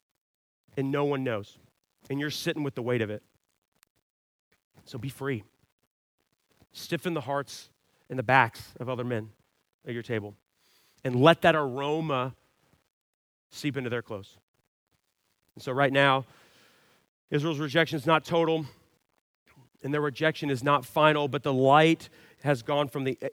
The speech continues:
Israelites out to the Gentiles, and we are supposed to live in such an attractive way that both Jews and Gentiles alike go, Who's generous like that? Who, who cares for their kids that way? Who doesn't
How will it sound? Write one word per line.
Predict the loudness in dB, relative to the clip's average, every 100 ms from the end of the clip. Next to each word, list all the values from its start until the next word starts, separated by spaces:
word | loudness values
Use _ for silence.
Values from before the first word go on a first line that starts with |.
| -2
Israelites | -2 0 2 6 6 4 2
out | 2 0
to |
the | -8
Gentiles, | -6 -6 -2 -2
and | -2
we | -2 -2
are |
supposed | -2 -6
to | -4
live | 0 0
in | 0
such | -4 -8
an | -10
attractive | -4 -2 -2 0
way | 4
that | 4 4
both | 0 -4
Jews | -10 -8 -8 -8 -10 -8
and | -8
Gentiles | -6 -4 -4 0 0 0 -4
alike | -2 2 2 0 -6
go, | -8 -8 -12 _ _ _ _ _ -8
Who's | -6 -6
generous | -4 -4 -4 -6
like | -8
that? | -6 -10 -12 _ _ _ _ _ _ _ _ -20 _
Who, | -4 -4 -6 _
who | -4 -4 -6 _ _
cares | 0 2 2 0
for | -6 -6
their | -6
kids | -2 4 6 4
that | -4 -2
way? | -2 -2 -6 _ _ _ -10
Who | -6 -6 -2
doesn't | 0 2 0